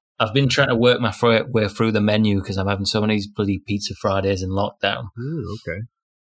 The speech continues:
Speaker 1: But I still have to have it half-half because I cannot go get pizza from a place that I think does incredible pizza
Speaker 2: Yeah.
Speaker 1: and not have pepperoni.
Speaker 2: Mm-hmm.
Speaker 1: So it, it just, the,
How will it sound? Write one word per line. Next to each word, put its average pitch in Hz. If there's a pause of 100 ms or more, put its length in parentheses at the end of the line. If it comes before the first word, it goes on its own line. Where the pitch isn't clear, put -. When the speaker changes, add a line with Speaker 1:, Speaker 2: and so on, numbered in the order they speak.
(260)
Speaker 1:
But 107 (140)
I 117
still 120
have 104
to 107
have 101
it 101
half-half 101 (200)
because -
I 98
cannot 107 (160)
go 104
get 98
pizza 104 (240)
from 98 (100)
a -
place 135
that 113
I 104
think 104 (200)
does 101 (100)
incredible 101
pizza 110 (140)
Speaker 2:
Yeah. 95 (420)
Speaker 1:
and 98
not 98
have 92
pepperoni. 92 (260)
Speaker 2:
Mm-hmm. 98 (380)
Speaker 1:
So 95 (120)
it, 101 (120)
it 123
just, -
the, 107